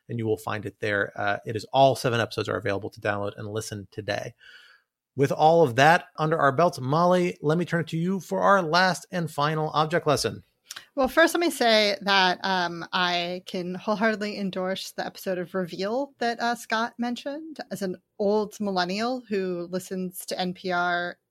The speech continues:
Speaker 2: over the air in my car, what a delight it was to be driving on Sunday afternoon and to all of a sudden hear Scott's voice come out of, uh, my radio on that episode. So my object lesson, uh, for today,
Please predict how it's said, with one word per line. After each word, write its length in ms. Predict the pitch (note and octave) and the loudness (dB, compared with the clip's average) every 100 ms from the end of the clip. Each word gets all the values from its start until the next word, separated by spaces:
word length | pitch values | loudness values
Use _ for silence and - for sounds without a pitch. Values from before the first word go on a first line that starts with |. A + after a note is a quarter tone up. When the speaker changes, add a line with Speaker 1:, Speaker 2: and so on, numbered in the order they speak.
| _ A3 | _ -4
Speaker 2:
over 220 | F#3 G3 | -2 0
the 180 | F#3 - | -2 -2
air 360 | F3 F3+ G#3 | -2 -2 -2
in 240 | - F#3+ F3+ | -2 -2 0
my 160 | F3 | -2
car, 580 | - - F3+ G#3 D#4 F#4 - - - - | -4 -4 0 2 2 0 -4 -18 -14 -4
what 300 | F3+ C4 C#4 | 4 6 6
a 60 | |
delight 460 | A#3 B3 F#3+ A#3+ C4+ | 4 4 6 6 6
it 160 | G#3 - | 2 6
was 500 | F#3+ F3 E3 - - | 8 8 4 -2 -2
to 120 | G3+ | 0
be 120 | G#3+ | 0
driving 640 | G3 F#3 G3 F#3 F3 F3 - | 4 6 6 4 0 0 0
on 320 | F#3 F#3 F#3 | 4 4 2
Sunday 400 | F3+ G3+ F#3 E3+ | 0 0 2 2
afternoon 640 | E3 E3+ F#3+ F3+ F3 E3 E3 | 2 -2 -6 -4 -4 -4 -4
and 280 | F#3 F3 E3 | -4 -4 -4
to 200 | - - | -2 2
all 160 | G3+ | 2
of 80 | G3 | 2
a 60 | G3+ | 0
sudden 240 | G3 F3+ | -4 -6
hear 240 | F#3 F#3+ | -4 -4
Scott's 380 | F#3 - F#3 - | -2 0 0 0
voice 440 | - G3 F3 - - | 0 0 0 -6 -12
come 200 | - F3+ - | -8 -6 -4
out 220 | F#3 - | -4 -2
of, 200 | F#3+ E3+ - | -4 -4 -6
uh, 200 | F3+ F3 F#3 | -6 -6 -6
my 160 | F3+ F3 | -6 -4
radio 540 | F3 F3+ E3+ D#3 - - | -6 -4 -4 -6 -8 -8
on 160 | E3+ E3+ | -8 -6
that 140 | E3 | -6
episode. 460 | - F#3 - - - | -8 -12 -12 -14 -8
So 240 | - G#3+ - - - - - - - - | 2 2 2 -8 -12 -12 -14 -16 -12 0
my 320 | A3+ D4+ F#4+ | 8 10 10
object 260 | G#4 F#4+ E4+ | 8 4 2
lesson, 400 | C#4 B3+ A#3 A3+ _ - | 0 0 -2 -4 _ 0
uh, 280 | G3+ F#3+ | 4 4
for 260 | F#3+ - G3 | 2 -2 -2
today, 640 | G3 - E3+ D#3+ E3+ C4+ | -2 -4 -2 -2 -2 -4